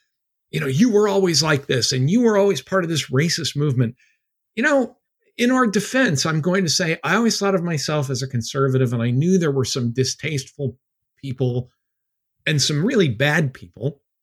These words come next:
in our movement, just as there are in all of them. I mean, Democrats are gonna have to go through the same process of self-examination down the line. They don't know it, but they're going to have to at some point. Um, but I, what I didn't realize is how many of those people were sitting right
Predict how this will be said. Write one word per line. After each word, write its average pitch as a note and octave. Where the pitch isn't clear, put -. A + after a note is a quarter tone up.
in D3
our B2+
movement, B2
just -
as E4
there A3
are D3
in C3
all A#2+
of G2+
them. F#2
I A2+
mean, C3+
Democrats F3
are C#3
gonna B2+
have B2
to B2
go B2+
through A#2
the A2+
same A#2
process A2+
of B2+
self-examination A2+
down A2
the G#2
line. G#2+
They C#3+
don't A3
know B2
it, -
but C3
they're B2+
going D3
to B2
have A2
to -
at -
some A2+
point. -
Um, E3+
but G3+
I, G3+
what F#3+
I F#3+
didn't B3
realize C#3+
is C3
how D#3+
many D#3
of C#3
those C3
people C3+
were C3
sitting C#3+
right A2+